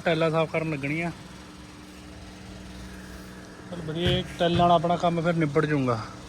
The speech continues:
ਬਾ-, ਇਹ ਤੋਂ ਬਾਅਦ ਸਿਰਫ ਆਪਣਾ ਦਰਵਾਜ਼ਿਆਂ ਦਾ ਤੇ ਰੰਗ ਦਾ, ਉਹ ਡੈਡੀ ਜੀ ਦੇ ਆਏ ਤੇ ਹੀ ਹੋਣਾ।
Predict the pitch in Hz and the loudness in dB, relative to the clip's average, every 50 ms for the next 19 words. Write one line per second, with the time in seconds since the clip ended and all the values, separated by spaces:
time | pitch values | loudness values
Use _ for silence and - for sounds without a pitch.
0 | - - - 143 135 147 151 156 151 151 156 - - 180 170 156 147 151 151 156 | -14 -12 -10 -4 0 2 4 4 4 2 0 0 2 2 2 4 6 6 6 6
1 | 170 165 170 147 - - - - - - - - - - - - - - - - | 6 4 4 0 0 -6 -12 -14 -14 -14 -14 -12 -12 -12 -12 -10 -10 -10 -10 -10
2 | - - - - - - - - - - - - - 175 185 185 - 185 170 175 | -10 -12 -12 -12 -12 -12 -12 -12 -12 -12 -8 -2 0 0 0 4 4 4 4 6
3 | 170 175 156 147 156 147 143 143 139 131 143 151 160 160 165 170 160 143 - - | 4 6 6 6 8 10 10 8 8 8 8 8 8 10 8 8 6 6 2 -6
4 | - - - - - - - - - - - - 156 151 147 151 151 151 151 151 | -10 -10 -10 -12 -12 -12 -12 -14 -14 -10 -2 0 2 4 4 4 4 2 2 2
5 | 151 151 151 156 151 156 151 - - - - - - - 160 151 151 147 143 135 | 2 2 2 0 -2 -4 -6 -10 -12 -12 -14 -14 -6 -2 4 6 6 6 6 6
6 | 135 131 127 117 - - - - - - - - - - - - - - - - | 4 2 2 0 -2 -8 -12 -14 -14 -12 -10 -10 -10 -10 -10 -12 -12 -12 -12 -12
7 | - - - - 170 165 160 160 165 170 165 151 151 151 151 165 170 175 175 160 | -12 -12 -8 0 4 6 6 6 6 6 6 8 8 8 8 6 4 4 4 4
8 | 151 165 160 156 151 143 - 160 156 143 139 139 151 165 | 6 6 8 8 6 6 4 4 4 6 6 6 4 4